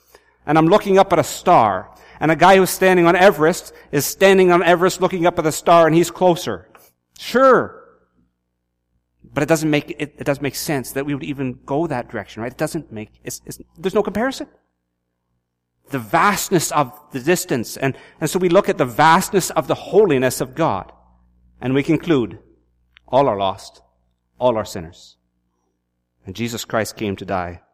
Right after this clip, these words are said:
for sinners. He came to save sinners. Salvation is extended to the lowest. Titus chapter two, verse eleven, "For the grace of God that brings salvation has appeared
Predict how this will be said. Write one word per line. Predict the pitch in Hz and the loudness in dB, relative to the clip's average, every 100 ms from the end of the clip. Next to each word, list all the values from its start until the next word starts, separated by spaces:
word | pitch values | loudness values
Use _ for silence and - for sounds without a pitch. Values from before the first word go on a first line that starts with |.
| _ | _
for | - | -20
sinners. | - 98 87 80 - - _ _ _ _ | -14 -12 -12 -14 -20 -20 _ _ _ _
He | - | -20
came | - - 117 104 101 | -18 -8 -6 -6 -8
to | - - | -14 -16
save | - 98 90 87 | -12 -10 -10 -12
sinners. | - 90 82 | -14 -14 -14
Salvation | - 120 107 120 123 - 95 - _ _ | -6 -4 -2 -4 -6 -8 -12 -12 _ _
is | 107 | -12
extended | 113 - - 120 107 90 82 _ _ _ _ _ _ | -12 -10 -8 -6 -6 -8 -18 _ _ _ _ _ _
to | - | -10
the | 113 | -8
lowest. | 101 101 92 - - - | -6 -6 -6 -12 -20 -8
Titus | 123 110 | -6 -4
chapter | - 117 - | -6 -8 -8
two, | - 143 | -10 -8
verse | 143 | -6
eleven, | 120 110 101 | -4 -4 -6
"For | 117 | -10
the | |
grace | 113 131 165 - | -4 2 2 0
of | 139 123 | -8 -4
God | 135 143 139 | 2 2 0
that | - | -6
brings | 139 139 127 | -4 -4 -2
salvation | 135 127 110 95 95 92 _ _ _ - | 0 0 -2 -8 -12 -14 _ _ _ -10
has | 123 | -8
appeared | 113 - 143 107 98 | -8 -8 -4 -4 -6